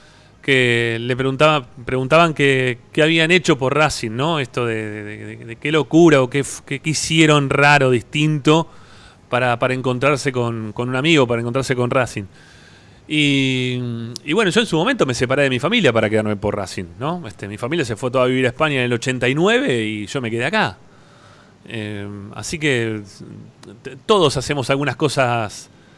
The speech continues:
que pueden sobresalir un poco más o un poco menos por, por Racing. Y por eso digo que no, no, no, no, no es solamente un amigo, es toda una forma de vida. Yo elegí una forma de vida, elegí una forma de di-, vida alrededor de Racing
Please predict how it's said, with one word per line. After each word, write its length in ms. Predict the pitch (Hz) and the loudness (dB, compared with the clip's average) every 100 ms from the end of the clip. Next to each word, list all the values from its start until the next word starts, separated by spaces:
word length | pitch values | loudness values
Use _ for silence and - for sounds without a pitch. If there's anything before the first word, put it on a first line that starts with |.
| - - _ | -20 -20 _
que 100 | 143 | -4
pueden 260 | 120 175 175 | 0 0 4
sobresalir 600 | 156 147 143 160 160 170 | 4 4 4 4 4 2
un 140 | 156 | -2
poco 240 | 147 151 156 | 0 2 4
más 240 | 175 - | 2 2
o 60 | 147 | 0
un 80 | 139 | 0
poco 240 | 143 143 | 0 2
menos 260 | 151 156 - | 0 -2 -2
por, 500 | 127 117 113 113 110 | -2 0 0 -4 -6
por 240 | 127 131 | -4 2
Racing. 360 | 170 - 185 180 - - - - - | 2 2 0 0 -6 -20 -20 -20 -8
Y 60 | 135 | -2
por 160 | 147 | 2
eso 140 | 196 190 | 6 8
digo 180 | 196 180 | 6 6
que 320 | 156 147 139 - - - - - 139 | 4 2 0 -10 -18 -18 -18 -20 -16
no, 180 | 139 147 | -10 -6
no, 140 | 143 143 | -6 -6
no, 200 | 143 156 | -10 -10
no, 360 | 147 156 170 | -12 -4 -4
no 120 | 185 | 0
es 80 | 208 | 2
solamente 340 | 196 156 160 143 | 4 4 4 4
un 60 | |
amigo, 320 | 131 127 120 | 4 4 2
es 100 | 165 | 2
toda 160 | - 202 | 6 8
una 160 | 208 156 | 8 6
forma 320 | 196 196 165 | 4 6 6
de 100 | 156 | 8
vida. 220 | 226 151 | 8 6
Yo 140 | 123 | 4
elegí 240 | 175 151 220 | 2 4 4
una 100 | 156 | 4
forma 260 | 143 131 | 4 2
de 80 | 127 | 2
vida, 240 | 123 117 127 | 2 2 0
elegí 200 | 131 165 | 0 0
una 120 | 156 | 2
forma 220 | 165 160 | 2 4
de 80 | 151 | 2
di-, 200 | 170 190 | 2 2
vida 400 | 180 190 196 196 - - - - - - - | 4 6 4 2 -16 -20 -20 -20 -20 -20 -4
alrededor 680 | 139 135 131 127 135 196 156 | 0 2 2 4 8 8 8
de 120 | 123 | 6
Racing 480 | 127 123 113 113 | 2 -2 -4 -4